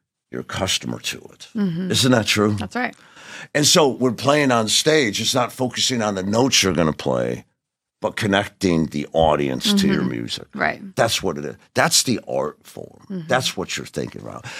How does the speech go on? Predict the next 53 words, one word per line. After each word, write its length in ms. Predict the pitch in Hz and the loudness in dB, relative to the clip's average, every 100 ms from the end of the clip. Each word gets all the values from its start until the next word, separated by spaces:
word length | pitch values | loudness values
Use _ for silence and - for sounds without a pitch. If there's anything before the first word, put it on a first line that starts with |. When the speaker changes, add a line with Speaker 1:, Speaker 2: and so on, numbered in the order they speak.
| - | -6
Speaker 1:
And, 160 | - 139 | -4 -2
or 100 | 110 | -4
not 340 | 101 123 147 - | 0 2 0 -4
thinking, 260 | 107 104 | -6 -4
you're 100 | 101 | -6
thinking 200 | 101 143 | -2 0
about 140 | 123 - | 0 0
the 100 | 285 | 2
Speaker 2:
<laughs> 80 | 285 | 4
Speaker 1:
audience. 380 | 269 151 131 | 4 2 0
You're 100 | - | 0
not 160 | 135 156 | 0 0
thinking 140 | 156 | -2
about 160 | 147 156 | -2 -2
what 140 | 156 160 | -2 -6
you're 100 | 143 | 0
playing. 380 | 247 262 113 85 | 2 2 0 -8
Speaker 2:
Right. 220 | - - | -14 -12
Speaker 1:
I 180 | - 269 | -6 -4
know 180 | 247 269 | 0 -2
what, 240 | 320 127 - - | -2 -10 -6 -2
I 120 | 151 | -2
practice 600 | - 170 262 254 139 - | -2 0 2 0 -4 -2
that. 360 | 170 208 117 - | 2 2 2 -2
That's 280 | 165 226 - | 0 0 0
gonna 240 | 165 131 | -2 -2
come 300 | - 151 139 120 | 0 2 2 4
automatic. 760 | 110 104 101 220 - - _ _ _ _ _ - - - | 4 2 2 2 0 -4 _ _ _ _ _ -20 -20 -6
Uh, 220 | - 107 | -2 0
what 160 | 110 123 | 2 2
I 40 | |
wanna 380 | 107 123 160 139 | 2 2 2 0
do 300 | 90 92 87 | -4 -8 -8
is 120 | 87 | -8
connect 580 | - - 92 90 - - | -10 -10 -6 -6 -6 -10
my 120 | 69 58 | -12 -10
buyer 440 | 55 69 64 65 | -4 -4 -4 -8
to 200 | - 52 | -14 -14
it. 100 | - | -6
So 240 | - 107 - - - - _ | -2 -2 -2 -18 -20 -20 _
we 240 | 143 247 277 | 2 4 6
say 520 | - 135 113 92 82 | 4 4 4 2 0
we 180 | 76 147 | -2 0
wanna 340 | 220 170 107 | 2 2 2
ch-, 140 | 92 - | 0 -4
we 160 | 139 | 0
want 260 | 240 381 208 | 0 0 -2
people 220 | 135 110 | -2 -4
to 40 | 71 | -6
be 120 | 71 | -10
better 380 | - 73 80 123 | -12 -10 -8 -8
than 200 | - | -12
us. 40 | - | -20